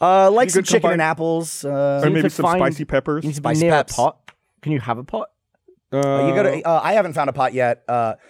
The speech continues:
Speaker 1: so we're gonna, we're gonna talk a little bit about Breath of the Wild. We talked
Speaker 2: Yeah, we won't
Speaker 1: before this.
Speaker 2: spoil anything.
Speaker 1: We don't wanna spoil shit. Like, seriously,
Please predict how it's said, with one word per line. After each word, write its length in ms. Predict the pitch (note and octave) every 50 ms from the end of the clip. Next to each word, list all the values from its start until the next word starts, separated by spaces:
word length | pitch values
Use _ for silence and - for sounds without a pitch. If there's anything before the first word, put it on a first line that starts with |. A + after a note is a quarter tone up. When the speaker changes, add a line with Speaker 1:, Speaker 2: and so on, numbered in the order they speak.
| _ -
Speaker 1:
so 120 | - F#3+
we're 200 | D#3+ D3+ E3+ F3
gonna, 200 | G#3+ B3 A#3 G#3+
we're 120 | F#3 F#3+ G3
gonna 100 | G#3+ G3
talk 160 | A3 F#3+ E3+
a 20 |
little 180 | E3+ E3+ F3 F3
bit 40 | F3
about 240 | E3+ E3 D#3 C#3
Breath 120 | C#3+ D#3+ D#3
of 20 | D3+
the 80 | D#3
Wild. 460 | D#3 D3+ D#3 D#3 D#3 D3+ - - -
We 100 | D3 D3+ D#3+
talked 300 | - G#3 F#3+ F3 - _ _ _ _
Speaker 2:
Yeah, 140 | - C#3+ F#3+ G3+
we 40 |
won't 100 | A#3+ C4+
Speaker 1:
before 120 | B3+ G#3 F#3+
this. 120 | E3 E3
Speaker 2:
spoil 120 | D3+ C3 A#2+
anything. 220 | A2 G#2+ - E3
Speaker 1:
We 60 | G3+
don't 100 | G#3+ A#3+ A#3+
wanna 120 | B3 A#3+
spoil 260 | - G#3 G3 G3 F#3+
shit. 380 | F3+ - - F3 D#3 D3 - -
Like, 180 | D3+ D#3 D3
seriously, 560 | - - G#3 G3+ F#3 F3+ F#3+ F#3 F3 E3+ D#3